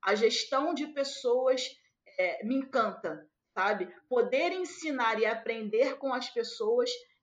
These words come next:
é, é o que mais me encanta. Eu falo com as minhas at-, com as minhas atletas que eu aprendo muito mais com elas diariamente do que elas acham que aprendem comigo.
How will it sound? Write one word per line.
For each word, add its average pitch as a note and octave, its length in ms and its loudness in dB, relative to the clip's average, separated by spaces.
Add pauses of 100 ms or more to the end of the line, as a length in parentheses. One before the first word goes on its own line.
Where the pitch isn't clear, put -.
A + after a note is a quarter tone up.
é, F#3+ 520 -2
é F#3 60 0
o G3+ 100 2
que B3 140 -8
mais B3 320 0
me C4+ 80 -4
encanta. F#3 420 -8
Eu F#3 80 -8
falo A3+ 300 0
com B3 80 -6
as A3 80 -6
minhas A3 220 -8
at-, G#3 280 -10
com G#3+ 80 -8
as G3+ 100 -6
minhas G3+ 220 -8
atletas G#3+ 540 -6 (340)
que A#3 80 -6
eu A3+ 140 6
aprendo A3+ 440 -2
muito D4 520 -2
mais B3+ 340 0
com A3+ 200 -10
elas G#3+ 360 -2
diariamente G#3 600 -4
do A#3 120 -12
que A#3+ 120 -6
elas A#3 320 -2
acham C4 460 2 (440)
que - 60 -6
aprendem A3 420 -2
comigo. D#3+ 480 -6